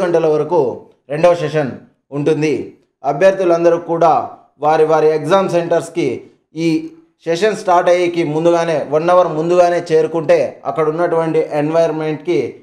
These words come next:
అలవాటు పడతారు. అదేవిధంగా జర్నీ, ఆ, నుంచి కొద్దిగా రిలాక్స్ అవ్వచ్చు. ఎగ్జామ్ కూడా ఏ విధమైన ఆందోళన లేకుండా రాయడం జరుగుతుంది. క్వాలిఫైయింగ్ మార్క్స్ చూసుకున్నట్లయితే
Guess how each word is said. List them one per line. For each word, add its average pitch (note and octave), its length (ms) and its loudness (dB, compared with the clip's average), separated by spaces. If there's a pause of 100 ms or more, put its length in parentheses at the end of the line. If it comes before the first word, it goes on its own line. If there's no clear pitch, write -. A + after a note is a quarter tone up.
(140)
అలవాటు D3 320 0
పడతారు. D3+ 500 -2 (320)
అదేవిధంగా D#3+ 880 0 (120)
జర్నీ, D#3 600 0 (720)
ఆ, D3+ 100 -6
నుంచి D3+ 400 -4
కొద్దిగా D3 460 0
రిలాక్స్ D#3+ 400 -2
అవ్వచ్చు. D#3 520 -2 (400)
ఎగ్జామ్ D3 360 2
కూడా D#3+ 340 2
ఏ D3 140 4
విధమైన D#3+ 380 0
ఆందోళన D3+ 520 2
లేకుండా C#3+ 720 0 (200)
రాయడం D#3 340 2
జరుగుతుంది. B2+ 420 -4
క్వాలిఫైయింగ్ F#3+ 920 0
మార్క్స్ F3+ 400 0
చూసుకున్నట్లయితే D3+ 1000 -4